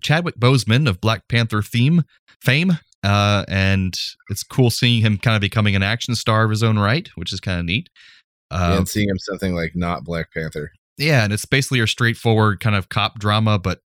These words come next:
Speaker 1: t-, or action film with, uh, they close all the twenty-one bridges that you can leave Manhattan through, so they can capture these two cop killers. Uh, but, you know, I was like, "Uh, well, you know, whatever."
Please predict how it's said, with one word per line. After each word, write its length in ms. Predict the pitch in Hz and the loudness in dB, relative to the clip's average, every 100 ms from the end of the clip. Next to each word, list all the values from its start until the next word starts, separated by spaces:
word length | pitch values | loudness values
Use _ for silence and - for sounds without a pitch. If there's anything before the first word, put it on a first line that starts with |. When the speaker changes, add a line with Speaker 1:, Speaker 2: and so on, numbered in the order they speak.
| _ | _
Speaker 1:
t-, 100 | - - | -14 -8
or 180 | 87 76 | -6 -4
action 300 | 95 - 98 | -4 -6 -4
film 320 | 104 98 98 | -2 0 0
with, 180 | 87 - | -2 -4
uh, 220 | 90 85 80 - - _ | -2 -2 -4 -10 -20 _
they 80 | 98 | -4
close 400 | - 117 110 95 | 0 2 2 0
all 200 | 101 101 | 0 2
the 100 | 104 | 2
twenty-one 460 | - 104 104 101 92 | 2 2 4 4 4
bridges 320 | 98 98 92 | 2 2 0
that 120 | 92 | 0
you 40 | 92 | 0
can 200 | 92 87 | -2 0
leave 300 | 92 98 87 | 0 0 0
Manhattan 480 | 92 98 101 110 101 | 0 0 0 -4 -2
through, 280 | 110 104 | 0 0
so 120 | 101 92 | 0 -4
they 60 | |
can 120 | 90 | -4
capture 320 | - 95 - 90 | -6 -6 -6 -8
these 160 | 85 | -6
two 160 | - 90 | -4 -6
cop 280 | - 95 - | -4 -6 -4
killers. 420 | 107 98 98 - - - - _ _ 80 | -4 -2 -4 -8 -16 -20 -20 _ _ -4
Uh, 400 | 80 78 78 73 - | -2 0 -2 -4 -4
but, 200 | 92 90 - | -4 -4 -4
you 100 | 120 | 0
know, 60 | |
I 20 | 110 | 0
was 100 | 113 | 0
like, 200 | 104 196 | -2 -2
"Uh, 160 | 175 170 | -2 -2
well, 180 | 180 156 - | -6 -8 -4
you 80 | 135 | -2
know, 100 | 104 | 0
whatever." 320 | 98 95 | 0 -2